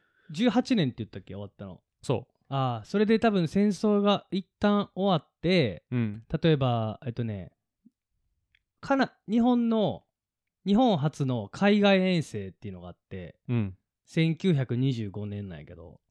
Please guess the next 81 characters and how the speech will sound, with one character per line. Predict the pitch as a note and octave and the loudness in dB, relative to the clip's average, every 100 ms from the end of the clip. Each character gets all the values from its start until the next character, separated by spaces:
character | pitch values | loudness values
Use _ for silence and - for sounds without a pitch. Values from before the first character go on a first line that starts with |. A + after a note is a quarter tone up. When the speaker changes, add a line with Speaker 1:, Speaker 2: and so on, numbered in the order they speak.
| - | -6
Speaker 2:
お | B2 B2 B2+ B2 | -4 -2 -4 0
ー。 | |
Speaker 1:
多 | G3 | 2
分 | D#3 | 4
そ | A#2+ F#3+ G#3 | 4 4 4
の | G#3 G3+ G3 | 4 4 0
ぐ | E3 F#3 | 0 2
ら | F3+ | 4
い | F3+ E3 | 4 4
で | E3 D#3 - _ _ - | 2 2 -2 _ _ -16
一 | D#3 | -4
回 | E3+ | -2
戦 | D3+ E3 | 0 0
争 | - | 0
も | D3+ | -2
終 | D3+ | -2
わ | D3+ | -2
っ | - | -4
た | A#2+ | -4
か | B2+ | -2
ら、 | D#3 C#3+ A2 | 0 0 0
Speaker 2:
う | |
ん | A#2 A2+ | -4 -8
う | |
ん。 | A#2 _ _ - | -14 _ _ -14
Speaker 1:
な | C3 B2 | -8 -6
ん | |
か | A2+ | -6
ね、 | A#2+ A2+ - - | -6 -6 -10 -6
違 | C#3 | -2
う、 | C3 B2 A#2+ A#2 - | -2 -2 -4 -6 -6
Speaker 2:
そ | A#2+ | -8
う | G2+ | -6
だ | G#2 | -8
ね。 | |
外 | - C#3+ A#2 | -6 -4 -2
に | G2+ | -2
出 | A2 | -2
れ、 | A2 G#2 | -2 -4
Speaker 1:
外 | - D#3 D#3+ | 0 2 4
に | C3+ | 4
出、 | C#3+ | 2
Speaker 2:
安 | A#2+ A#2+ | 2 -2
全 | A#2 A2 | -2 -4
に | A2 | -4
出 | A2+ | -4
れ | G#2 | -2
た | |
み | - | 0
た | |
い | |
な。 | C#3 | 0
Speaker 1:
そ | C3+ | 0
う | A#2 | 0
そ | |
う | B2+ A#2 G#2+ - | 0 0 -2 -8
そ | |
う、 | C#3+ | -20
と | - | -8
か | A2 G#2 | -4 -2
あ | |
る | A#2+ | -2
ん | A2 | -2
や | E2+ | -6
ろ | F2 | -12
ね。 | G2 F#2 F2 D#2+ A#2 | -12 -12 -12 -12 -10
Speaker 2:
お | A2+ A2 A2 A2 G#2+ | -10 -8 -8 -10 -10
ー。 | G#2+ - _ _ | -12 -16 _ _
Speaker 1:
ち | - | -4
な | D3 | -2
み | C#3+ | 0
に、 | C3+ B2+ A#2+ _ _ - | 0 0 -2 _ _ -8
日 | C3 | -4
本 | C#3+ C#3+ C#3 | -2 -2 -4
の | C3+ B2 | -6 -6
初 | - C3+ C#3 | -6 -4 -2
の | B2 | -2
海 | - A#2+ A#2 | 0 0 0
外 | A2 | -2
登 | G#2 G2 | -4 -8
山、 | F#2+ | -12